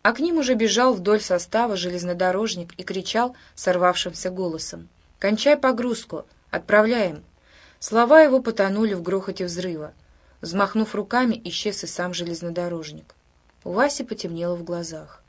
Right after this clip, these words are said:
Опомнился он уже в вагоне, когда поезд оставил позади горящий город.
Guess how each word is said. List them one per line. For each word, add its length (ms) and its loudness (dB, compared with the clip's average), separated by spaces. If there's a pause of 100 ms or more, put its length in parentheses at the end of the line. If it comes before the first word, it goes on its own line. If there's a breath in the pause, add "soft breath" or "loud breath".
(540 soft breath)
Опомнился 600 2
он 100 2
уже 200 2
в 80 -2
вагоне, 540 -2 (300 soft breath)
когда 280 4
поезд 440 4 (360 soft breath)
оставил 440 4
позади 460 0
горящий 500 0
город. 420 -8